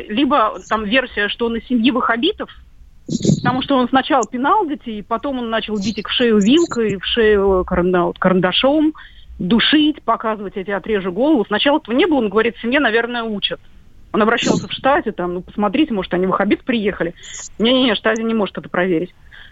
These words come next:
Вот. А вторая версия, что ребенок, ну, психически больной, сейчас его перевели в итоге, после шума, поднятого Николаем, в школу для таких вот нездоровых деток. Вот. Ну, как бы агрессивный психический инвалид. Так вот,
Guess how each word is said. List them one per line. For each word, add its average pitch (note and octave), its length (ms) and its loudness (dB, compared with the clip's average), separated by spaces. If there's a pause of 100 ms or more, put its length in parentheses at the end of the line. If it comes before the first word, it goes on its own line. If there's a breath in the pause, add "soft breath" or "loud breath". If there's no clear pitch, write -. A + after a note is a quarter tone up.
(160 loud breath)
Вот. G3+ 220 0
А G#3+ 80 0
вторая F4 280 2
версия, F4 320 -2
что C4+ 220 -4
ребенок, C4+ 400 2
ну, A#3+ 100 -4
психически - 480 -4
больной, G#3+ 380 0
сейчас - 260 -4
его G3+ 120 0
перевели A3 360 2
в F#3+ 140 0
итоге, G#3 540 -2
после G3+ 200 -12
шума, G3+ 260 -4
поднятого G3 480 -2
Николаем, F#3 500 0
в - 20 -10
школу G3 320 2
для F#3+ 300 2
таких F3+ 300 -10
вот - 120 -20
нездоровых G#3+ 500 0
деток. G3 360 -6 (760)
Вот. F#3 220 0
Ну, C#4 260 2 (100)
как A3 160 -2
бы G#3 80 2
агрессивный A3+ 460 -4
психический - 540 -6
инвалид. F#3+ 400 2 (480)
Так C#4 120 -2
вот, C4 200 0